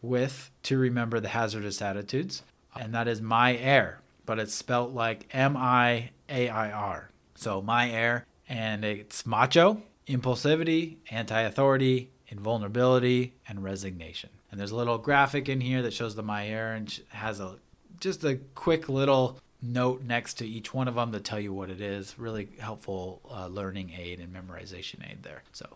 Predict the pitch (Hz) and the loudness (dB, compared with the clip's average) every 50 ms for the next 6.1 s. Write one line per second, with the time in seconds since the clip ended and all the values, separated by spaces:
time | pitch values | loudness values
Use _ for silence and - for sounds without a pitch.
0 | _ _ - - - 123 123 123 139 156 123 - - _ _ _ _ _ _ - | _ _ -12 -8 -6 -4 -4 -4 -4 -4 -6 -8 -12 _ _ _ _ _ _ -8
1 | - - 131 135 131 127 123 104 104 98 117 131 165 117 117 117 120 117 117 113 | -4 -2 0 4 4 6 6 4 2 0 -2 -2 0 2 2 2 2 2 2 2
2 | 117 113 113 113 117 120 120 120 - _ _ _ - 165 170 180 180 170 165 156 | 0 0 -2 -2 -2 -2 -4 -6 -10 _ _ _ -6 -4 -2 0 0 2 4 4
3 | 151 151 143 131 135 131 131 131 131 - - - 139 139 139 139 139 135 135 131 | 4 4 4 4 4 4 4 2 0 -4 -6 -6 -4 -4 -4 -4 -4 -4 -4 -4
4 | - 135 135 135 139 131 127 123 127 123 127 123 - 127 123 120 113 123 117 117 | -4 -4 0 2 4 4 4 4 2 2 0 0 0 0 2 2 2 2 4 4
5 | 120 120 123 135 143 147 147 147 147 139 - - 139 131 123 117 - 127 117 113 | 6 6 6 6 6 6 8 6 6 4 4 4 4 2 2 2 4 4 4 4
6 | 107 - | 4 0